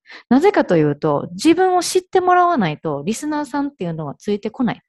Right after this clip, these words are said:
別に好きになってもらいたいから、え、この、これをやっているわけでは私ないんですけど、これはもう全部自分のためです。自分のためがベース。で、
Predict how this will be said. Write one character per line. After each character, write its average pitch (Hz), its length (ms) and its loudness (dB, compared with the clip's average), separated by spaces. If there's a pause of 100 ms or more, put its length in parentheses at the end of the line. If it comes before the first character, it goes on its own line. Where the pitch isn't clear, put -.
別 247 180 0
に 240 120 4
好 - 140 -8
き 571 180 -2
に 320 60 2
な 190 100 2
っ 175 60 -6
て 190 100 -4
も 185 160 -2
ら 180 340 -2 (120)
い 196 80 -8
た 165 160 -4
い - 120 -12 (260)
か 214 100 -2
ら、 165 340 -2 (380)
え、 175 80 -12
こ 196 160 -6
の、 185 160 -2
こ 196 120 -4
れ 185 80 0
を - 20 0
や 165 100 -2
っ 170 80 -8
て 180 100 -8
い 170 40 -4
る 165 100 -4
わ 170 100 -4
け 170 120 -10
で 151 80 -12
は 147 160 -12 (100)
私 - 300 -8
な 165 120 0
い 170 80 0
ん 151 40 -6
で 147 80 -8
す - 100 -12
け - 120 -10
ど、 - 120 -10
こ - 120 0
れ 302 80 4
は 294 80 4
も 247 100 4
う 202 40 -2
全 254 140 2
部 185 60 0
自 160 140 -4
分 160 80 -6
の 165 100 -4
た 175 100 -6
め 156 120 -14
で - 80 -20
す。 - 180 -20 (300)
自 180 100 -6
分 160 100 -4
の 160 100 -6
た 165 120 -8
め 160 180 -10 (540)
が 247 140 2
ベ 170 180 4
ー - 20 -2
ス。 - 380 -8 (1000)
で、 247 460 0